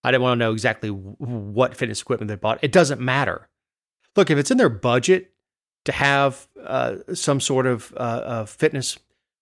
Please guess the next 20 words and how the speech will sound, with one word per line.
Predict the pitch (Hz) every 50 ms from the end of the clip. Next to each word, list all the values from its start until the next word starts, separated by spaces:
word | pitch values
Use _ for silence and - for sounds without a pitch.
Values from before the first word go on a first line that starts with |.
| _ - - -
for | - - - 139
their | 120 127 123
employees, | 120 - - 139 131 135 139 139 143 139 - _ _ _ _ _ -
fine. | 135 147 170 139 - - - _ _ _ _ _ _ _ _ _ _ _ _ -
But | 135 131 123 - - - -
the | 135
fact | - 196 202 196 -
is | 165 117
they | 139 123 120
stole | - - - - - 160 151 160 180 190 202 202 185 175 - _
citizens' | - - - - 175 175 185 175 - 175 160 143 - - _ _ _ -
money | - 113 123 135 139 135 123 104 101 - - _ _ _ _ _ _ _ _ _ _ _ _ _ _ _ _ _ _ _ _ _ _ _ _ _ _ _ _ _ _ _ -
and | 143 131 107 -
benefited | 156 151 147 139 - 131 110 98 98
from | - - 110 92 90 87
it | - _ _ _ _ _ _ _ _ _ _ _ _ _ _ -
directly | 120 104 127 139 151 - - 151 139 135
as | 131 123
a | 113
department. | 110 113 - 123 110 - - - -